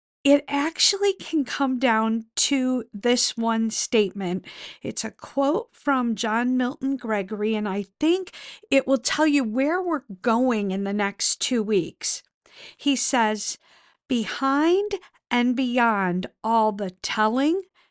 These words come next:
explaining, and lesson giving, there lies as the essential aim of it all, and of all that the teacher does,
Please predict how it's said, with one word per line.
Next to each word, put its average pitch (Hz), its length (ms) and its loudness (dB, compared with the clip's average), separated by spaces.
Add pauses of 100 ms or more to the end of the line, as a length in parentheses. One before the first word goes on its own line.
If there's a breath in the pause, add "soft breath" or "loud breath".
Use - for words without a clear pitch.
explaining, 262 1040 2 (400 soft breath)
and 208 280 -2
lesson 247 500 0
giving, 180 520 -6 (560 soft breath)
there 214 240 0
lies 262 800 -2 (300 soft breath)
as 226 260 0
the 190 160 0
essential 262 880 0 (100)
aim 254 420 4
of 226 160 -4
it 226 140 -2 (100)
all, 190 520 -6 (500 loud breath)
and 240 340 2
of 226 160 -2 (220)
all 294 460 4
that 311 220 4
the 302 100 2
teacher 262 640 -2 (140)
does, 180 560 -6